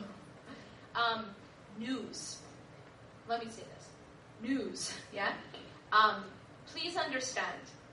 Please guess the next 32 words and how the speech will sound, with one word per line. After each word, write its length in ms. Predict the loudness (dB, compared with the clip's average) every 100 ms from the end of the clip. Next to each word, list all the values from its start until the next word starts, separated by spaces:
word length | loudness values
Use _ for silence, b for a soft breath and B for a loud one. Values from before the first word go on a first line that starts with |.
| -18 -12 2
I've, 160 | 4 4 2
I've 80 | 0
studied 400 | 2 2 2 0
media. 320 | -2 -2 -4 -6 -12 -16 -16 -18 -16 -6 0
News 760 | 2 2 2 0 -2 -4 -10 -14 -18 -10 -4
is 180 | -2 6
not 400 | 8 8 4 -2 -12 -16 -10 -8
unbiased. 640 | -4 -2 -4 -6 -12 -14 -14 -16 -18 -14 -6
News 720 | 0 2 4 4 4 0 -2 -8 -12 4
have 420 | 10 10 10 6 0
an 160 | -2 2
agenda. 460 | 4 4 4 -2 -6 -10 -16 -18 -14 -4
You 80 | 0
know 60 |
what 100 | 2
an 100 | 2
agenda 400 | 2 2 4 4
means? 280 | 2 -2 -4
It 400 | -10 -16 -12 -8
means 120 | 0
that 100 | 4
there's 180 | 4 4
something 540 | 4 4 4 -2 0 4
that 140 | 4
they 140 | 4 8
want 280 | 8 8 2
you 60 | 0
to 60 |
come 220 | 2 4
out 280 | 8 8 8
with, 140 | 0 -6 -12 -14 -16 -12 -2
okay? 280 | 0 0